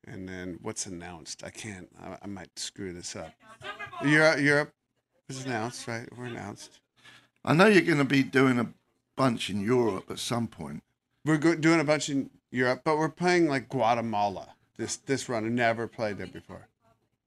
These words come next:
Speaker 1: Dom-, and D R. We're playing Dominican Republic. Never played it before. Uh, kinda stoked about that. Um, this tour, I've, I've got to go to some places,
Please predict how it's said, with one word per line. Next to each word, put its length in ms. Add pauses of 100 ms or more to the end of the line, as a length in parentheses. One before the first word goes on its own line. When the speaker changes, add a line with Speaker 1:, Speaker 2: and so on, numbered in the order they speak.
(140)
Speaker 1:
Dom-, 160
and 280
D 160
R. 260
We're 140
playing 380 (100)
Dominican 460
Republic. 460 (120)
Never 260
played 260
it 80
before. 400 (500)
Uh, 400 (500)
kinda 180
stoked 420
about 240
that. 240 (560)
Um, 420 (240)
this 180
tour, 260
I've, 160
I've 280
got 320 (380)
to 200
go 240
to 80
some 200
places, 760